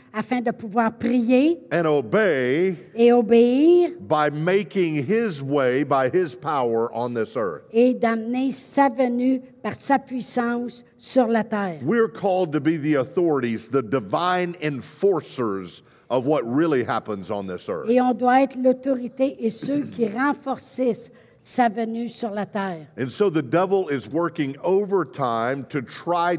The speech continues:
Speaker 2: to deceive to blind
Speaker 1: Et vraiment, le diable, il travaille puis il fait du temps supplémentaire pour aveugler puis essayer de décevoir les gens.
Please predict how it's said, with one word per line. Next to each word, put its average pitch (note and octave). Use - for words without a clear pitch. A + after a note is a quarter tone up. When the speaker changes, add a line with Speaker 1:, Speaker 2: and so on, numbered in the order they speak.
Speaker 2:
to C#3+
deceive C#3+
to C#3+
blind C#3+
Speaker 1:
Et A3
vraiment, A#3+
le A#3+
diable, A#3+
il -
travaille A3
puis A#3+
il G#3+
fait A#3
du F#3
temps C4
supplémentaire A#3
pour A#3+
aveugler C4
puis C4
essayer B3
de G#3+
décevoir B3
les A#3+
gens. A3